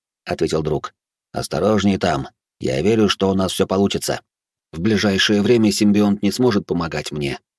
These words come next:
Все его усилия будут направлены на борьбу с эскинами Асгарда,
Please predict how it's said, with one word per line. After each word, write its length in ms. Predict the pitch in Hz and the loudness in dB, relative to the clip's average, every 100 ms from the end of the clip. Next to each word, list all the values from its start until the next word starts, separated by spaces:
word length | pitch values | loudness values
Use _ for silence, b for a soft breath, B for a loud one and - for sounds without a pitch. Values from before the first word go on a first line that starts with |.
| _ _ _ - | _ _ _ -14
Все 220 | - 143 | -2 0
его 180 | 139 135 | 2 4
усилия 440 | 110 131 131 117 | 2 2 4 4
будут 280 | 101 101 101 | 4 2 0
направлены 500 | 101 104 104 101 98 | -2 0 2 2 2
на 120 | 95 | 0
борьбу 340 | 90 87 87 98 | 0 0 0 0
с 100 | - | -2
эскинами 460 | 82 - 87 87 - | -4 -4 -4 -2 -4
Асгарда, 560 | 87 98 107 80 71 | -6 -2 -2 -2 -6